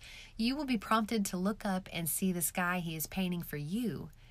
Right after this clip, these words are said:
and that you will walk humbly and lightly on the land beneath your feet. Seek him and follow his lead. Be steadfast as you travel down the bumpy runway of following him.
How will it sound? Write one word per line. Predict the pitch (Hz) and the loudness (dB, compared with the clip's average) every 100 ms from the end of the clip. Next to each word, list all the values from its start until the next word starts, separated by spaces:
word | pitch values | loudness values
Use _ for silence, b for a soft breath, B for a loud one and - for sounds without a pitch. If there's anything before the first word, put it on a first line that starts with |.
| B B B | B B B
and | 185 190 | 6 8
that | 190 | 8
you | 196 262 | 6 4
will | 240 | 2
walk | 190 170 - | 2 0 -2
humbly | - - 240 233 202 147 - | -4 0 2 4 2 0 -2
and | - 165 175 | -2 -2 2
lightly | 185 190 - 143 139 | 4 4 2 -4 -4
on | - 170 | -2 0
the | 175 | 0
land | 180 190 202 196 | 2 4 4 4
beneath | 196 175 160 - | 2 0 -2 -6
your | 156 | -6
feet. | - 147 135 - - - - - - - - - | -4 -4 -4 -8 -14 -18 -20 -20 -20 -20 -16 0
Seek | - - 233 240 | 4 4 2 0
him | - 156 135 - 151 b b | -6 -6 -4 -6 -10 b b
and | 175 - | -4 -4
follow | - 226 247 247 | 2 6 6 4
his | 208 226 226 190 | 2 2 4 2
lead. | 165 147 147 151 B B B B - - - | 0 -4 -6 -10 B B B B -20 -20 -4
Be | - 254 | 0 4
steadfast | - - 226 202 - 143 - - - - | 4 6 4 4 2 0 0 -4 -8 -4
as | 175 180 | -2 2
you | 240 | 2
travel | 254 - 233 233 226 | 2 2 2 4 2
down | 208 196 | 4 4
the | 175 | 2
bumpy | 151 185 220 214 247 | 2 4 4 4 0
runway | 220 202 180 165 | 2 2 0 0
of | 143 | -2
following | - 165 151 131 131 131 | 0 2 2 0 -4 -4
him. | 131 - 165 | -4 -4 -6